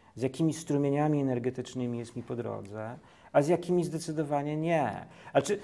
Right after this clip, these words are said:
i to jest oczywiście taka, wiesz, to jest takie założenie bardzo, e, ładnie to, mm, ła-, łatwo powiedzieć, łatwo powiedzieć. Ja pró-, próbuję zbudować w tych wierszach taką sytuację właśnie, gdzie łatwo powiedzieć, bo te inne,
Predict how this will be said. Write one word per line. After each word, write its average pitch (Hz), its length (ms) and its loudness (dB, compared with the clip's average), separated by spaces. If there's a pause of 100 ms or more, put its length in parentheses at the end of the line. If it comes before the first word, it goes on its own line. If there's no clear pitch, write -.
(240)
i 139 80 0
to 202 100 10
jest 202 160 8
oczywiście 170 460 -4
taka, 160 380 4
wiesz, 135 300 0
to 143 100 -4
jest 139 200 -4
takie 139 360 -4 (260)
założenie 135 760 2
bardzo, 123 680 2 (320)
e, 120 680 2
ładnie 135 360 4
to, 123 360 0
mm, 127 1120 -8 (140)
ła-, 165 200 2
łatwo 160 260 0
powiedzieć, 123 720 0 (120)
łatwo - 200 -10
powiedzieć. 143 320 0 (100)
Ja 151 100 6
pró-, - 460 -4
próbuję 180 300 6
zbudować 170 380 4
w - 40 -10
tych 151 160 0
wierszach 180 300 2
taką 170 220 -2
sytuację 180 380 0
właśnie, 165 180 -2
gdzie 147 160 2
łatwo 165 360 4
powiedzieć, 120 600 0
bo 123 100 -2
te 160 120 0
inne, 165 480 2